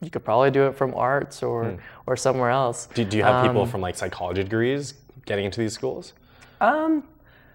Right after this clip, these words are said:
Speaker 1: I don't know of anybody personally, but I'm sure there are, yeah.
Speaker 2: Gotcha.
Speaker 1: Um, because I think graduate schools, from, from at least what I know at U B C, um, have done away with that you only need a certain degree.
Speaker 2: Hmm.
Speaker 1: Um, even the medicine,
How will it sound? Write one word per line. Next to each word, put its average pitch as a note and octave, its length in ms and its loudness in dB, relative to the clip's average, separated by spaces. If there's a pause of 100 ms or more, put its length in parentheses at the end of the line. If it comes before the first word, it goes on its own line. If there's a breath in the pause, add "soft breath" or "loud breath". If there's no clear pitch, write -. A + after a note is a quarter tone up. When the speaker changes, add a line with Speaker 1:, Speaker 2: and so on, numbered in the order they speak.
(160 soft breath)
Speaker 1:
I - 80 8
don't A#3+ 140 8
know A#3 100 10
of F3 80 8
anybody D#3 380 6
personally, C3+ 720 0
but C#3+ 200 2
I'm C#3 160 0
sure G#3+ 220 2
there C3 160 4
are, C3 180 4
yeah. C3 280 0
Speaker 2:
Gotcha. - 240 -10 (180)
Speaker 1:
Um, C3 280 4
because D#3+ 180 2
I F3 80 8
think F#3+ 320 2
graduate F#3 360 6
schools, D#3 600 6 (160)
from, C3+ 340 4
from C3+ 180 0
at B2+ 140 0
least C3+ 180 0
what C3 100 4
I C3 60 6
know C3 120 2
at A#2+ 80 0
U A#2+ 100 -2
B B2 100 0
C, B2 380 0 (320 loud breath)
um, B2 220 2
have B2 260 -2
done C3 180 6
away B2+ 380 4
with A2+ 400 0
that B2+ 140 -2
you B2 180 0
only B2 160 0
need B2 140 -2
a A#2+ 60 0
certain B2+ 280 -4
degree. A#2 480 -2
Speaker 2:
Hmm. A2+ 80 -10 (260 loud breath)
Speaker 1:
Um, A#2 220 -2
even B2 540 -2
the B2+ 80 -6
medicine, A#2+ 640 -2